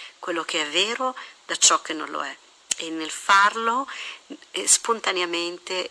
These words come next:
eh, vibrazioni di, di, legate alla verità del nostro essere, che sono amore, compassione, gratitudine, emergeranno.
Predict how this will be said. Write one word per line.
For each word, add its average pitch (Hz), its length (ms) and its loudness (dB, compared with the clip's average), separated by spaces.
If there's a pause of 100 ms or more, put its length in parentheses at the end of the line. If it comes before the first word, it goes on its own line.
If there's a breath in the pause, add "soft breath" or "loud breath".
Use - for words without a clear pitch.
(120)
eh, 156 280 -10
vibrazioni 175 640 0
di, 165 240 -4
di, 156 480 -14 (280 loud breath)
legate 165 720 2
alla 160 160 0
verità 165 400 4
del 165 160 -2
nostro 156 340 -2
essere, - 500 -4 (360 loud breath)
che - 100 -8
sono 165 260 6
amore, 170 460 2
compassione, 165 840 2
gratitudine, 151 720 -10 (300 loud breath)
emergeranno. 156 680 -2